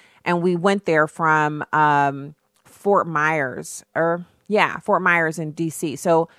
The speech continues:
we get over there, and I'm like, I don't know, eight years old. And I've always, I grew up, my, I was born, my dad was already in the military. So I was born on a military base, and I went to school from kindergarten through high school on a military basis.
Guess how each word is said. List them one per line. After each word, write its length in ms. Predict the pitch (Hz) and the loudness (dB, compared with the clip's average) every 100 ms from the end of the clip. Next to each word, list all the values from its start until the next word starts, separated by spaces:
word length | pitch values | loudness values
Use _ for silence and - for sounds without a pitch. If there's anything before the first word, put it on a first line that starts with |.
| _ _ _ - | _ _ _ -6
we 180 | 190 | -4
get 180 | 175 233 | 2 6
over 280 | 240 220 208 | 6 6 2
there, 400 | 160 143 143 143 165 | -2 0 0 0 -2
and 140 | 165 | -2
I'm 200 | 156 170 | 0 0
like, 340 | 160 151 - - _ _ _ _ - | -2 -2 -6 -18 _ _ _ _ -14
I 40 | |
don't 80 | 151 | -10
know, 140 | 139 131 | -8 -6
eight 160 | 151 135 | -6 -4
years 200 | 151 147 | -4 0
old. 380 | 160 143 131 151 _ _ _ - | 2 2 0 -6 _ _ _ -2
And 180 | 185 185 | 0 2
I've 100 | 208 | 4
always, 500 | - 202 196 175 175 - | 6 8 6 0 -2 -2
I 100 | 190 | -2
grew 220 | 196 190 | 2 4
up, 200 | 196 - | 4 4
my, 140 | 170 - | -2 -4
I 80 | 175 | -2
was 120 | 170 | -2
born, 340 | 151 196 175 | 0 0 0
my 100 | 156 | -2
dad 200 | 151 156 | 2 2
was 200 | 151 147 - 156 | 2 -4 -2 2
already 240 | 160 165 | 2 2
in 100 | 160 | -2
the 60 | 151 | -2
military. 520 | 143 135 160 76 90 | -2 -2 -4 -8 -4
So 120 | 156 | -2
I 20 | |
was 100 | 147 | -2
born 320 | 139 170 170 - | 2 2 2 0
on 180 | 147 156 | 0 2
a 60 | 156 | 0
military 480 | 147 139 - 139 | 0 -2 -2 -2
base, 340 | 135 135 135 - | 0 0 -2 -4
and 180 | 143 143 - | -4 -4 -4
I 80 | 151 | -4
went 180 | 151 | -4
to 80 | 156 | -6
school 320 | 147 - 151 | -8 0 0
from 240 | 143 147 135 | 0 -4 -6
kindergarten 560 | - 170 175 165 160 | -6 -4 2 2 2
through 180 | 160 165 | -4 -6
high 200 | 151 147 | -4 -4
school 300 | 151 - 139 - | -4 -4 -2 0
on 120 | 147 | -2
a 40 | |
military 460 | 143 135 127 135 127 | -2 -4 -4 -4 -4
basis. 440 | 127 123 131 127 | -4 -4 -4 -6